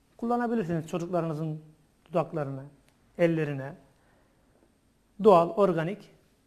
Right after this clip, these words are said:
müthiş bir krem. Nasıl hazırlıyoruz? Ayvayı kesiyorsunuz, ikiye bölüyorsunuz. İçindeki çekirdekleri çıkartıyoruz. Ufak bir kavanozun içine koyuyorsunuz. Üzerine örtecek şekilde su.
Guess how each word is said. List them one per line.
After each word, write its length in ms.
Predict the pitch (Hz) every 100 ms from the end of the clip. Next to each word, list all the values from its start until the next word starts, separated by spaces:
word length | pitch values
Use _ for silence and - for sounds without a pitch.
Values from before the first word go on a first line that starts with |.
| _ -
müthiş 320 | 196 196 170
bir 240 | 180 202 -
krem. 320 | 160 135 113 - _ _ _ _ _ _ _ _ _ _ _ _ _ _ -
Nasıl 260 | 220 240
hazırlıyoruz? 640 | 180 165 160 156 185 226 - - -
Ayvayı 420 | 196 208 202 214
kesiyorsunuz, 540 | 208 214 214 - 180 180
ikiye 280 | 175 202 190
bölüyorsunuz. 460 | 175 170 190 226 - _ _ _ -
İçindeki 360 | - 208 202
çekirdekleri 520 | 196 202 196 190 185 170
çıkartıyoruz. 540 | - 220 214 220 226 - - _ - _ _ -
Ufak 260 | 220 220
bir 60 | 202
kavanozun 380 | 208 202 180 185
içine 300 | 180 165 156
koyuyorsunuz. 560 | 214 226 202 220 240 - - -
Üzerine 280 | 208 214 202
örtecek 320 | 196 208 214
şekilde 360 | 208 185 208 247
su. 340 | - 180 -